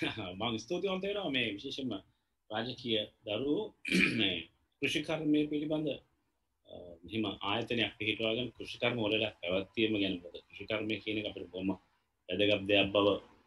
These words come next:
අපි දැන දැනත් අපිට මේ රටේ අපි වැඩ කටයුතු කරන ආකාරය පොඩි වැරද්දක් තියෙනවා. අ, මම හිතුවා, ම්, මම, මං හිතුවේ මැදදී කවියක් කියන, නමුත් මුලදීම මම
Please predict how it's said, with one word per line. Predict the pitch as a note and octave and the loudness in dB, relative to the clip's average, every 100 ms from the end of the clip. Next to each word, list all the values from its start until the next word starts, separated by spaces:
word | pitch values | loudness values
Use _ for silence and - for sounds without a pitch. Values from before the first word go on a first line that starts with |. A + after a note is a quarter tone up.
| _ | _
අපි | - - | -4 0
දැන | F2 F2+ G#2 | 4 6 6
දැනත් | A#2+ B2 B2+ - | 6 6 4 0
අපිට | G#2 G2 G2 | -2 2 2
මේ | F#2 F2+ F2 | 2 0 -2
රටේ | E2+ G2+ E2+ | -2 0 0
අපි | F2 | 2
වැඩ | E2+ - | 0 0
කටයුතු | F#2+ G2+ F#2+ | 0 0 0
කරන | - F#2 F#2 | -2 0 2
ආකාරය | F2 F#2 F#2+ G2 | 0 2 2 2
පොඩි | F#2+ F#2+ | 2 2
වැරද්දක් | E2+ F2 E2+ D#2+ - | 2 2 -2 -8 2
තියෙනවා. | G2 D#3 - - _ _ _ _ _ _ _ _ _ | 4 4 0 -10 _ _ _ _ _ _ _ _ _
අ, | G#2+ G#2 G#2 G#2 | 2 4 4 6
මම | C3+ F3 A3+ E3 B2 | 6 8 8 8 6
හිතුවා, | C#3+ F3 F3+ D#3 A#2 G#2 - | 4 8 8 10 8 4 -4
ම්, | G2+ G2 G2 - | -2 2 0 0
මම, | - A2+ G#2 F#2+ | 4 4 4 0
මං | - A2 | -2 -2
හිතුවේ | A2 G2 | 2 2
මැදදී | F#2+ G2+ B2 B2 | 4 2 0 0
කවියක් | A#2+ D3 D3 | 4 4 4
කියන, | E3+ | 4
නමුත් | C#3+ C#3+ - | 4 2 2
මුලදීම | A#2+ A#2+ C#3 D3+ C#3+ | 2 4 6 6 6
මම | B2+ | 6